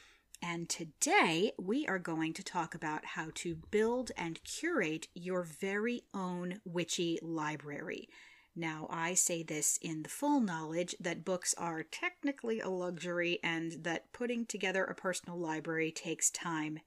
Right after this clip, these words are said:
and money, a point that we will come back to. But this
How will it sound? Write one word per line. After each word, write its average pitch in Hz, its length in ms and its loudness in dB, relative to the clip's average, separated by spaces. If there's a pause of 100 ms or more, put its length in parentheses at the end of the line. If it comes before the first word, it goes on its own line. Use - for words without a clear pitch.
(120)
and 160 380 -8 (140)
money, 185 440 0 (300)
a 165 80 0
point 165 320 -4
that - 160 -4
we 156 120 -2
will 147 120 -2
come 147 220 -8
back 160 280 -2
to. - 240 -4 (880)
But 208 220 4
this 254 160 10